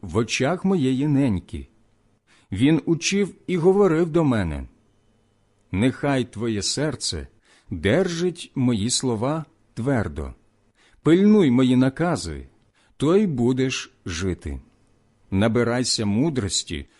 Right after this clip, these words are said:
розуму набирайся, не забувай, не відхиляйсь від слів моїх уст. Не покидай її,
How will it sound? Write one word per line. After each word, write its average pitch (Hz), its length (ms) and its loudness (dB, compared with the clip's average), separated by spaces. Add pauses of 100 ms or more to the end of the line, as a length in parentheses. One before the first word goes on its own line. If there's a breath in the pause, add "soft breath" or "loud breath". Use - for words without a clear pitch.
(140 soft breath)
розуму 180 600 2
набирайся, 139 840 -2 (260 soft breath)
не 127 200 6
забувай, 175 720 2 (360 soft breath)
не 143 260 4
відхиляйсь 165 1160 0
від 107 280 -2
слів 170 600 -2 (180)
моїх 92 600 -2
уст. - 440 -2 (760 soft breath)
Не 127 200 4
покидай 156 1040 0
її, 101 680 -4